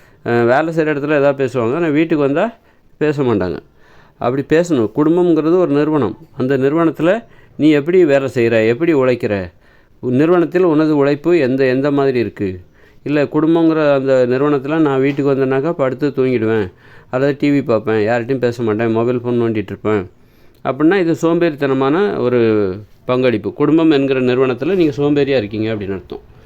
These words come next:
அதனால குடும்பம் என்கிற நிறுவனத்துல எப்படி உழைக்கணும்னா, முக்கியமா கணவன் மனைவி வந்து ஒரு மணி நேரமா தினமும் பேசணும்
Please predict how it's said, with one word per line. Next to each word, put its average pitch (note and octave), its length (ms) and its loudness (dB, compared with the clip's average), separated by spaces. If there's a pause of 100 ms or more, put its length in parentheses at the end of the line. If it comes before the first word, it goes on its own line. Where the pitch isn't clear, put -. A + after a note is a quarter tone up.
(300)
அதனால D#3 280 0
குடும்பம் F3 400 0
என்கிற D3+ 300 2
நிறுவனத்துல C3+ 680 0
எப்படி C#3 280 0
உழைக்கணும்னா, B2+ 640 2 (720)
முக்கியமா D#3 460 2
கணவன் D#3 380 2
மனைவி C3+ 300 4
வந்து B2 400 0
ஒரு C3+ 260 0
மணி D#3 160 4
நேரமா D3+ 300 2
தினமும் C3 320 0
பேசணும் G#2 400 -6